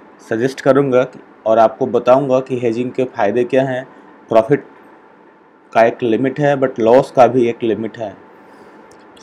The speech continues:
So let's start। चलिए दिखाते हैं मैंने कल कैसे trade किया। Suppose,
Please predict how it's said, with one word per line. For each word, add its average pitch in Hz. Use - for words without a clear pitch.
So 131
let's 113
start। 127
चलिए 127
दिखाते 127
हैं 135
मैंने 120
कल 117
कैसे 120
trade 123
किया। 127
Suppose, 143